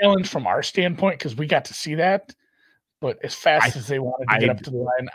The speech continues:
Speaker 1: I
Speaker 2: I
Speaker 1: guess
Speaker 2: s-,
Speaker 1: whatever.
Speaker 2: said it in the moment. I didn't think it was a bad challenge because you had no faith that this crew was making the correct
Speaker 1: Yeah.
Speaker 2: calls in the field, and they were hustling up to get that snap off. Um, and that was a big play. That was a big third down, if I remember correctly.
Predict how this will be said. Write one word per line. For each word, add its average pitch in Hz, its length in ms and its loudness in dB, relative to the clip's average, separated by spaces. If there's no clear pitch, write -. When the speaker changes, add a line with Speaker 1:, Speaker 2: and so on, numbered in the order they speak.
Speaker 1:
I 104 60 2
Speaker 2:
I 107 80 4
Speaker 1:
guess 131 240 -2
Speaker 2:
s-, - 100 -20
Speaker 1:
whatever. 110 400 -6
Speaker 2:
said - 380 0
it 139 120 2
in 135 140 4
the 117 40 0
moment. 117 440 -2
I 107 100 2
didn't 127 420 2
think 85 420 -10
it 104 80 -10
was 87 180 -8
a 82 60 -10
bad 82 240 -6
challenge 90 480 -6
because 95 520 -2
you 107 140 0
had 104 320 2
no 135 320 8
faith 127 380 4
that 98 120 -8
this - 220 -4
crew 98 640 2
was 95 220 -2
making 104 360 0
the 104 80 0
correct - 340 2
Speaker 1:
Yeah. - 120 6
Speaker 2:
calls 120 180 6
in 110 100 6
the 98 80 2
field, 101 480 6
and 98 160 -4
they 101 120 0
were 107 180 2
hustling 107 480 -4
up 104 160 -6
to - 60 -14
get 90 180 -10
that 85 180 -8
snap 127 380 -6
off. 71 320 -12
Um, 98 280 6
and 107 120 6
that 113 100 6
was 131 140 8
a 120 40 6
big 110 300 4
play. 135 260 6
That 87 140 0
was 104 140 0
a 120 40 0
big 123 160 -6
third 127 280 2
down, 123 180 2
if - 140 -8
I 80 60 -6
remember 90 380 -4
correctly. 90 600 -4